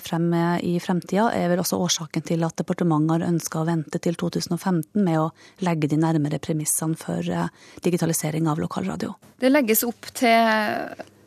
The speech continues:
Speaker 2: såkalte kombinasjonsmottakere. Hvor lenge skal vi være avhengig av radioapparat som kan ta imot både F M og dab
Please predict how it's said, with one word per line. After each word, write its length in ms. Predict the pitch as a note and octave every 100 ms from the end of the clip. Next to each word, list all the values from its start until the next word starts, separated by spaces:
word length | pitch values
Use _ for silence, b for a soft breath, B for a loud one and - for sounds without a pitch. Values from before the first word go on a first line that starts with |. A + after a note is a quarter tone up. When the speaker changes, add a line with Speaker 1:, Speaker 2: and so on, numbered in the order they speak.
| - _ _ -
Speaker 2:
såkalte 640 | G#3 C4 G#3 F#3+ G3+ G3+ G3+
kombinasjonsmottakere. 1600 | A3 G3 G#3 - - E3+ D#3+ - F3 D#3+ - D#3+ D#3+ F#3 F#3+ -
Hvor 300 | - A#3+ A#3+
lenge 540 | B3+ D4 C4+ F3+ E3+ A#3
skal 180 | -
vi 60 | A3
være 220 | G#3+ A3
avhengig 440 | A3+ G3+ D3+ D#3 F3+
av 80 |
radioapparat 720 | G#3 F3 D3+ D#3 - E3 F3 -
som 140 | G3+
kan 160 | G#3 G#3
ta 180 | A3
imot 320 | D#3+ C#3+ F3 -
både 460 | F3+ G#3+ D#3+ D#3 -
F 160 | -
M 120 | C#3 D#3
og 80 |
dab 260 | E3+ C#3+